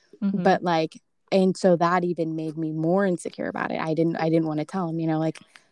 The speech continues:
Speaker 2: "Hey, you know, <laughs> you're, you're really fuck," 'cause it's like, I, he, I don't think he would realize, you know, so, like, when you,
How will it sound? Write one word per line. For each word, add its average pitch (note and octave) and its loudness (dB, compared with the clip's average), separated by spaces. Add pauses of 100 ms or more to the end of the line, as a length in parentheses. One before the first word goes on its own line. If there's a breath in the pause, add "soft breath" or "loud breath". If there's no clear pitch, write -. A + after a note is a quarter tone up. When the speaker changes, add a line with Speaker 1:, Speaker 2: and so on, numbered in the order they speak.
Speaker 2:
"Hey, G#3 6
you G#3+ 0
know, G3 4
<laughs> G3+ 6
you're, G3 2 (320)
you're G3 6
really A3 4
fuck," - -2
'cause F#3+ -2
it's F#3 -8
like, F#3+ -2
I, F#3+ -2
he, - -6
I G3 0
don't G#3 -2
think G3 -4
he F#3 -2
would E3+ -2
realize, G#3 0
you E3+ -4
know, E3 -2
so, F3+ -4
like, E3+ -2
when F3+ 0
you, F3+ 0